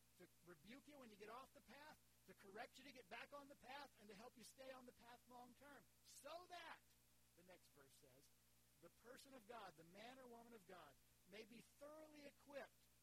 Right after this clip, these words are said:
for every good work." This Bible, the Word of God, helps activate our faith so that we can grow, so that we can be built up, so that we can move forward in following God. And, and part of the way it does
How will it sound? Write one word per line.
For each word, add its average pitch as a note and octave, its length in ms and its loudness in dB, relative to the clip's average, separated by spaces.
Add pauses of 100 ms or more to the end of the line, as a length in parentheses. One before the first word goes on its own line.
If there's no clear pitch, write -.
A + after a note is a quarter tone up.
for G#3 180 -2 (440)
every D#3+ 480 0
good F3 240 -2
work." A3 240 -2 (1500)
This C4+ 160 -6 (160)
Bible, F3+ 400 -4
the E3 160 -4
Word A#3 240 0
of A#3 160 -2
God, D#3+ 320 0 (480)
helps B3 320 0 (260)
activate G3+ 680 0 (320)
our E3 160 -2 (120)
faith G3 280 2 (240)
so F#3+ 80 -2
that G3+ 160 -2
we A3+ 140 -2
can F#3+ 180 -8 (100)
grow, A3 420 2
so G3+ 80 -4
that G3+ 60 -4
we A3+ 140 -8
can F#3 80 -4
be F#3 100 -6 (140)
built B3 320 4
up, C4 240 4
so F#3 160 -8
that G#3 40 -4
we G#3 80 -6
can F#3+ 220 -6
move B3 220 -2 (160)
forward C#4 420 -2
in F3 100 -8 (120)
following D#3 480 -2
God. C#4 260 0 (300)
And, A#3+ 180 -2
and B3 100 -2 (280)
part D#4 120 2
of D#4+ 60 -2
the D4 80 0
way B3 140 4
it G#3 160 -2
does D4+ 180 8